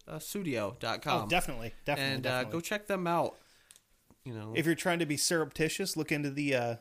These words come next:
Speaker 2: the
Speaker 1: Because, like I said, if you're listening to it kinda loud,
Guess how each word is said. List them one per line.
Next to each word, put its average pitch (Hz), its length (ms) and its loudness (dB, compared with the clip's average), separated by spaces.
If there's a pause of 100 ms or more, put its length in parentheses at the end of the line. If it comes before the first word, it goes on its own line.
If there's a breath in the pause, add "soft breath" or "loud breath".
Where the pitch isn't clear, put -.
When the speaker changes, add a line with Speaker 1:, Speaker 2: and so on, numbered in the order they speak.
(200)
Speaker 2:
the 123 380 0
Speaker 1:
Because, 139 300 -2
like 120 200 -4
I 143 60 -4
said, 127 340 -6 (220)
if 120 220 0 (760)
you're 131 180 -2
listening 147 420 -2
to 147 140 -2
it 131 120 -4
kinda 135 240 -4
loud, 131 460 2